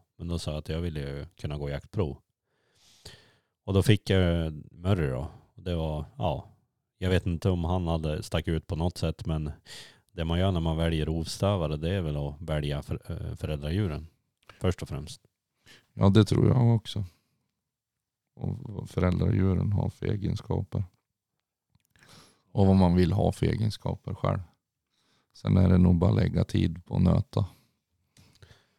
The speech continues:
Speaker 1: Och det som är på, egentligen typ som Murray då, det, det är ju att de efter lynx är ju generellt lite hår-, åt, åt det hårdare hållet. Så, så ett tips är väl att kolla där, liksom, är den hård eller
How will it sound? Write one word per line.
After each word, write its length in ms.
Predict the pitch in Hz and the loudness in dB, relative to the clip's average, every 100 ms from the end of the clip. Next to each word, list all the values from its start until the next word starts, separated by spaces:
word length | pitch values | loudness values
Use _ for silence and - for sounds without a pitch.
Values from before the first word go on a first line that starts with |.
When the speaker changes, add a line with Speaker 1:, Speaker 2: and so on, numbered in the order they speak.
| _ _ _ _ 104 | _ _ _ _ -2
Speaker 1:
Och 60 | |
det 180 | 92 90 | 2 0
som 180 | - 87 | 0 -2
är 260 | 87 85 85 | 0 0 -2
på, 420 | - 85 80 76 - | -2 0 0 -4 -8
egentligen 500 | - 98 90 85 82 - | -6 -4 -2 -4 -4 -8
typ 180 | - 85 | -8 -6
som 140 | - 82 | -4 0
Murray 340 | 90 85 80 | 0 0 -2
då, 180 | 80 85 | -2 -4
det, 160 | 82 | -4
det 120 | 85 90 | -4 0
är 80 | |
ju 140 | 90 87 | 0 0
att 380 | 80 - - - - - _ _ _ | -2 -4 -12 -14 -16 -20 _ _ _
de 420 | - 85 82 80 76 | -10 -4 -2 -2 -4
efter 320 | 78 - 82 | -6 -4 -2
lynx 360 | 87 90 - | 0 -2 -6
är 100 | - | -4
ju 240 | 92 82 76 90 | -4 -2 -4 -4
generellt 400 | 82 82 78 - | -4 -4 -4 -8
lite 300 | 76 - 80 | -8 -4 -4
hår-, 360 | 76 76 - | -4 -6 -6
åt, 180 | 78 78 _ _ _ | -8 -8 _ _ _
åt 160 | 92 | -2
det 60 | - | 0
hårdare 440 | 82 85 85 101 | 0 0 2 2
hållet. 480 | 78 104 95 82 78 _ | 4 2 2 0 -2 _
Så, 260 | - 85 - | -4 -4 -4
så 400 | - 87 80 76 _ _ _ _ _ _ - _ - _ _ _ _ - | -4 -4 -4 -8 _ _ _ _ _ _ -20 _ -20 _ _ _ _ -12
ett 120 | 95 | 0
tips 260 | 104 - | 0 4
är 60 | 110 | 2
väl 80 | 82 | 2
att 80 | 82 | 2
kolla 220 | 87 78 | 2 2
där, 200 | 90 107 | 2 2
liksom, 280 | 76 - 80 | 0 -4 -2
är 100 | 101 | -2
den 140 | 90 | -2
hård 340 | 80 90 87 78 | 0 0 0 -2
eller 260 | 76 76 | -4 -6